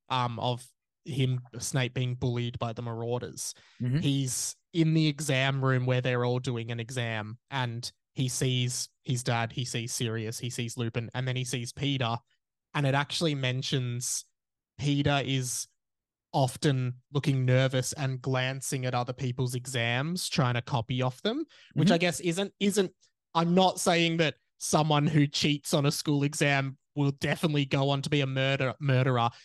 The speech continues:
Speaker 1: but it does, I think that little insight shows that Peter is someone who's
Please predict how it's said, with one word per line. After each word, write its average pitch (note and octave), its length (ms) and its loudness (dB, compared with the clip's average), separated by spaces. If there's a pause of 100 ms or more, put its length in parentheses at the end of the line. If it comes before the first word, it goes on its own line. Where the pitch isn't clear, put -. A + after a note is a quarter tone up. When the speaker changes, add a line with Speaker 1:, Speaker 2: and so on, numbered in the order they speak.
(120)
Speaker 1:
but E3+ 100 0
it - 180 -6
does, F#3 560 2 (240)
I D#3+ 80 0
think G3 440 2
that F#3 240 2
little G#3 520 -2
insight F#3+ 640 -2
shows E3+ 640 2
that - 200 -2
Peter D3+ 500 0 (300)
is D3 520 0 (560)
someone F#3 340 2
who's F3 160 6